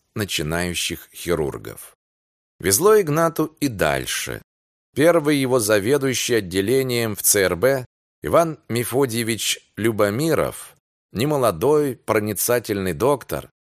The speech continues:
прошедший дорогами Отечественной войны в качестве хирурга медсанбата, сразу показал, как нужно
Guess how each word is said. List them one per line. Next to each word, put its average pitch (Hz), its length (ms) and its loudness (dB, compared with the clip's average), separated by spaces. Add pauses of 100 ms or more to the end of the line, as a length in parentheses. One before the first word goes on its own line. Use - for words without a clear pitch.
(180)
прошедший 156 600 0
дорогами 120 580 2
Отечественной 104 840 -2
войны 104 580 0
в - 80 -14
качестве 101 560 -2
хирурга 117 600 0
медсанбата, 90 1000 -2 (300)
сразу 170 440 0
показал, 120 540 0
как - 440 -2
нужно 98 580 -2